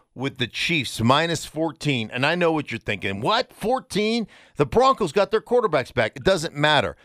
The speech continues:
They could go in there and play without their quarterbacks. It's gonna be the same result. The Chiefs, on, on average, the Broncos haven't beaten the Chiefs in five years, five seasons,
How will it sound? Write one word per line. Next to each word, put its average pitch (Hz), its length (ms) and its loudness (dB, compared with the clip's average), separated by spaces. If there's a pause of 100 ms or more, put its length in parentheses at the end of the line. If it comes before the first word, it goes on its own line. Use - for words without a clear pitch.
They 165 80 2
could 170 160 -4
go 175 240 4
in 170 80 -2
there 165 160 2
and 127 100 -2
play 151 220 0
without 147 280 2
their 123 120 0
quarterbacks. 120 480 0
It's 98 80 -14
gonna 147 180 -2
be 139 80 -2
the 110 80 -2
same 156 420 0
result. 123 460 2 (220)
The 131 100 -2
Chiefs, 196 460 -4
on, 123 280 0
on 131 200 2
average, 135 340 0 (220)
the 113 80 -10
Broncos 220 260 2
haven't 147 220 -2
beaten 165 180 -4
the 110 60 -8
Chiefs 151 320 -6
in 104 100 -4
five 143 480 0
years, 107 480 -4
five 175 540 -2
seasons, 98 580 -6